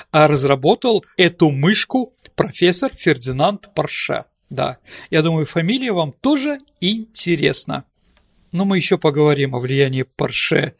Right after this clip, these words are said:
и других интересных товарищей на все это. Но и надо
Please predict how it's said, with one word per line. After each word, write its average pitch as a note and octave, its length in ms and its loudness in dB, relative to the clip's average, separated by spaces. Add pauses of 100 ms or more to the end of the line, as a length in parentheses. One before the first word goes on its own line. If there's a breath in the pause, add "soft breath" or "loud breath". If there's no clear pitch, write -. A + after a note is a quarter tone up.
(140)
и - 80 -6
других C#3+ 420 -2
интересных C#3+ 560 -4
товарищей B3 520 -2
на A3+ 120 -4
все - 240 -6
это. A3 300 -2 (320 loud breath)
Но B3+ 220 -2
и D4 100 -2
надо A3+ 340 0